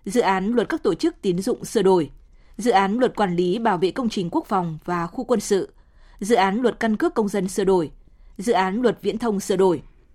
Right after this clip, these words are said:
Quốc hội cho ý kiến vào dự thảo nghị quyết của Quốc hội về thí điểm một số cơ chế, chính sách đặc thù phát triển Thành phố Hồ Chí Minh, dự thảo nghị quyết về việc lấy phiếu tín nhiệm, bỏ phiếu tín nhiệm đối với người giữ chức vụ do Quốc hội,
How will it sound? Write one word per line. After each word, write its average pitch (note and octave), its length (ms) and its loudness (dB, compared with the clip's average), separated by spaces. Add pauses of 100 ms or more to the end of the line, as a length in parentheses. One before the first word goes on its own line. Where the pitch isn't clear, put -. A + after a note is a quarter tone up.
(420)
Quốc D#4 140 2
hội F#3+ 260 4
cho G#3+ 120 -4
ý F#3 160 0
kiến F#3+ 360 2
vào G3+ 240 -2
dự F#3+ 140 -4
thảo F#3+ 220 -4
nghị F3+ 140 -2
quyết D#4+ 200 -2
của F#4+ 100 0
Quốc D4 160 -4
hội G#3 240 2 (180)
về F#3 300 4
thí G3+ 120 -4
điểm G3+ 260 0
một E3 80 -2
số F3 360 0
cơ G#3+ 140 0
chế, F3+ 420 -2
chính F3+ 200 -6
sách D#4+ 220 -10
đặc F#3+ 240 -6
thù F#3 240 2
phát - 220 -10
triển F3+ 280 -4
Thành E3+ 160 -8
phố A#3+ 120 -4
Hồ F#3 100 2
Chí E3+ 140 -6
Minh, G#3+ 240 2 (500)
dự G#3+ 180 -2
thảo G#3 180 -2
nghị F#3 140 -2
quyết D4 260 0
về G3 80 4
việc F3+ 260 0
lấy F#3 180 2
phiếu G3 200 0
tín G3 220 -4
nhiệm, A#3+ 200 0 (240)
bỏ G3+ 220 -2
phiếu F#3+ 180 0
tín F#3+ 200 -4
nhiệm A#3 200 0 (220)
đối G3 220 6
với G3 160 4
người G#3 340 2
giữ E3+ 200 -2
chức F4 220 -2
vụ G3+ 220 4 (100)
do F#3 300 -6
Quốc D#4+ 200 -4
hội, G#3 220 2